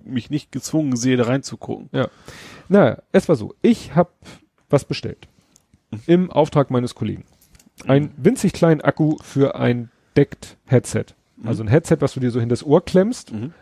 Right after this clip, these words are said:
Speaker 2: was aber dann überdeckt mit einer Basisstation. Quatsch.
Speaker 1: Ja.
Speaker 2: So. Ich den Akku bestellt und am, bei Amazon. Und, äh, Amazon sagt, ja, kommt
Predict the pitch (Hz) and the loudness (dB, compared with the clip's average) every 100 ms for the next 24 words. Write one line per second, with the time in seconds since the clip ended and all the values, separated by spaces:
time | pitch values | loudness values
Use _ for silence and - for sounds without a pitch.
0 | _ 117 110 139 - - 135 131 139 131 | _ -4 0 0 -2 -4 0 0 0 0
1 | 120 139 _ - _ 123 117 _ 120 113 | 0 -2 _ -20 _ -10 -10 _ -6 0
2 | 123 107 - 107 - 104 - 120 135 - | 0 0 -6 -10 -8 -12 -2 2 2 0
3 | - _ _ _ _ _ _ _ _ _ | -14 _ _ _ _ _ _ _ _ _
4 | _ _ - 135 110 - _ _ _ _ | _ _ -4 0 0 -4 _ _ _ _
5 | _ _ _ - 180 - 143 139 127 117 | _ _ _ 0 0 0 -6 -4 -6 -8
6 | 104 135 185 - _ _ 156 135 _ - | 0 2 2 -2 _ _ -10 -10 _ -20
7 | - _ _ 131 120 104 - 147 180 185 | -20 _ _ -12 -6 -6 -4 -2 -2 -2
8 | 190 202 208 _ _ _ _ 156 160 156 | -4 -6 -12 _ _ _ _ 2 4 2
9 | 156 160 151 139 139 139 135 135 151 151 | -2 -6 -4 0 2 4 0 -2 -2 -2
10 | 143 135 135 170 196 - 175 185 | -2 -2 2 2 4 0 0 -4